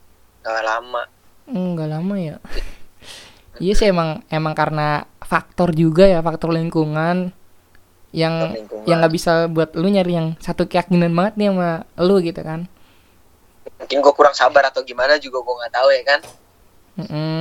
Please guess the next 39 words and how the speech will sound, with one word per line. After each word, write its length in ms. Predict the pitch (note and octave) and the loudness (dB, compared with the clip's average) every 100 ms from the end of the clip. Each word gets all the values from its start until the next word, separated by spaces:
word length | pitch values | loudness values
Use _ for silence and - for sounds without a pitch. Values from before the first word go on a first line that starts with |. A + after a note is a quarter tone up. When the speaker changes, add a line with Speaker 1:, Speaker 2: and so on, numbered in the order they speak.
| E3 D#3+ | -4 -6
Speaker 2:
mm. 180 | - D#3 | -6 -6
Speaker 1:
Mungkin 140 | D#3+ | -6
gue 120 | D#3+ - | 4 4
harus 140 | - - - | 4 -10 -20
sabar 260 | - B2+ | -4 -2
lagi 420 | B2+ B2+ C3+ C#3 C#3+ C#3+ | 0 -2 -4 -10 -8 -4
ya 100 | C#3 | -4
kan, 120 | C3 C3+ | -4 -6
nanti 200 | B2+ C3 C3 | -8 -12 -14
dapat 300 | - - A2 | -10 -10 -8
dari 180 | C3+ G#2+ | -10 -10
Tuhannya 400 | A2 G#2 G#2 A2+ | -12 -12 -10 -10
yang 120 | A2 | -10
mungkin 200 | G#2+ G#2 | -14 -12
yang 140 | A2 G#2 | -10 -10
sama. 360 | - - F#2+ F#2 - - _ _ _ D4+ | -12 -12 -16 -16 -18 -20 _ _ _ -18
Speaker 2:
Mm-mm, 240 | C4 - D#3+ | -12 -8 -6
Speaker 1:
Tuh. 160 | D#3+ | -6
Speaker 2:
mm. 280 | D#3 D3 D3 D3 - - _ _ _ _ _ _ _ | -6 -10 -12 -14 -18 -20 _ _ _ _ _ _ _
Tapi 200 | - G3+ | -2 -2
pas, 220 | C#4+ B3+ A#3 - - _ | 0 -2 -2 -12 -20 _
pas 200 | - F#3+ F#3+ - | -2 -2 -4 -14
misalnya 300 | C#4 F#3+ A3+ | -8 -4 -2
nih 100 | C4+ | -2
kan 120 | C#4 C4+ | -4 -4
orang 220 | A3 G3 | 0 0
tua 140 | G3+ G3 | 0 0
lu 100 | C4 | 0
lagi 220 | A3 G3+ | -2 -2
banget 280 | E3 D#3+ - - | -2 -4 -8 -6
nggak, 540 | E3 D#3 D#3 D#3 D3+ - - _ _ _ _ _ E3 | -2 2 2 2 0 -4 -12 _ _ _ _ _ -2
eh, 80 | |
apa? 100 | D#3+ - - - - - - - | 6 4 4 -12 -14 -16 -20 -4
Orang 200 | - F3+ | 0 2
tua 160 | F#3 F#3+ | 2 2
lu 80 | A#3 | 4
ngelarang 300 | G#3 F3 E3 | 4 4 2
banget 240 | D#3 E3+ | 0 0
nih. 140 | F#3 | -2